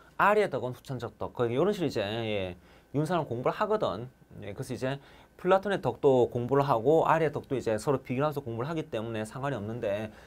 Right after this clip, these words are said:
생유는 그게 아니어가지고 생유는 주제 중심이다 보니까 이제 좀 쪼개지죠, 이렇게 사상가들이. 예.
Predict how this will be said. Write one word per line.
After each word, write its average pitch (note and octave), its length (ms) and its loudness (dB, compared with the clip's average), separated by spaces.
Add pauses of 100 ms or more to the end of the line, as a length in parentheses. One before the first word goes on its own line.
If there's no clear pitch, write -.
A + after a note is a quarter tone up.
(120)
생유는 G3 440 -2
그게 C#3+ 180 0
아니어가지고 A2 1120 0 (580)
생유는 F#3 440 0
주제 E3+ 280 2
중심이다 C3 500 -2
보니까 G#2+ 460 -6
이제 F#2+ 160 -6
좀 C#3+ 200 -4
쪼개지죠, C#4+ 500 2
이렇게 A2+ 160 -2
사상가들이. B2+ 800 -6
예. G2 260 -8